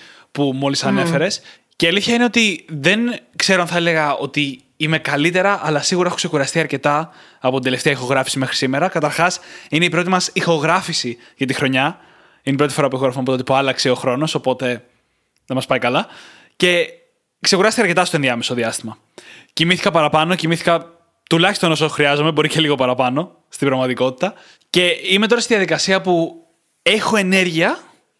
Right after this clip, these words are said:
Speaker 1: και θέλω ξανά να τη διαθέσω. Κάτι που είχα ξεχάσει πως είναι για, <laughs> για μήνες, η αλήθεια είναι. Και τα βάζω λίγο με τον εαυτό μου έτσι, μιας και μιλάμε ανοιχτά εδώ στις εισαγωγές,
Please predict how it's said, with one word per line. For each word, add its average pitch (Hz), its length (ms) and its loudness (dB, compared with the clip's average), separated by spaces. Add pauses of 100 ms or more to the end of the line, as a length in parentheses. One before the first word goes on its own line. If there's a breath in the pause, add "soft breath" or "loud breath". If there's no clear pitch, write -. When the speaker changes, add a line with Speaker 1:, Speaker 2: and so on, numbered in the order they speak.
(320)
Speaker 1:
και 185 100 0
θέλω 202 380 0
ξανά 185 280 0
να 185 140 2
τη 160 60 -8
διαθέσω. 151 560 -2 (440 soft breath)
Κάτι 160 200 0
που 135 60 -4
είχα 170 80 -2
ξεχάσει - 380 -2
πως - 180 -4
είναι 143 140 0
για, 135 220 0 (160)
<laughs> - 80 -12
για 160 260 0
μήνες, 147 480 -2 (380 loud breath)
η 151 120 2
αλήθεια 143 400 0
είναι. 131 260 0
Και 165 240 0 (720 loud breath)
τα 170 120 2
βάζω 294 220 2
λίγο 208 180 2
με 165 60 -2
τον 147 120 0
εαυτό 151 320 0
μου 147 100 -2
έτσι, 131 380 -4
μιας 131 180 -4
και 127 120 -4
μιλάμε 135 220 0
ανοιχτά 135 280 0
εδώ 123 180 0
στις 147 220 -2
εισαγωγές, 139 560 0